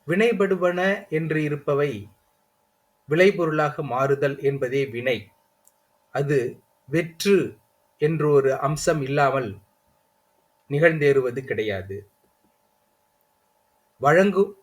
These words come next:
வழங்குவது நேரோ எதிரோ, விழுங்குவது நேரோ எதிரோ, சமமாக இணைந்து இருக்கும்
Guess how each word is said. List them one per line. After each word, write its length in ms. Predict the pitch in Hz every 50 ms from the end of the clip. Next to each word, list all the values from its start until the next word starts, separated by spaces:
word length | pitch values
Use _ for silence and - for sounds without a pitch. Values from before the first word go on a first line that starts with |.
| _
வழங்குவது 880 | - 139 160 180 214 226 208 214 190 165 156 151 160 139 117 117 120 - _ _ _ _ _ _ _ _ _ _ _ -
நேரோ 480 | 135 151 160 180 180 175 175 175 160
எதிரோ, 440 | 135 117 117 127 123 120 113 - - _ _ _ _ _ _ _ _ _ _ _ _ _ -
விழுங்குவது 880 | 139 156 175 226 240 233 208 214 190 185 175 165 190 196 214 208 208 - _ -
நேரோ 420 | - 156 160 165 165 165 160 151 127
எதிரோ, 460 | 123 110 117 120 117 117 107 101 - _ _ -
சமமாக 880 | - - 135 156 180 190 190 185 185 185 185 185 185 - 202 208 208
இணைந்து 580 | 208 147 143 151 170 185 202 202 190 196 185 160
இருக்கும் 640 | 143 135 143 139 - - - 165 143 110 98 98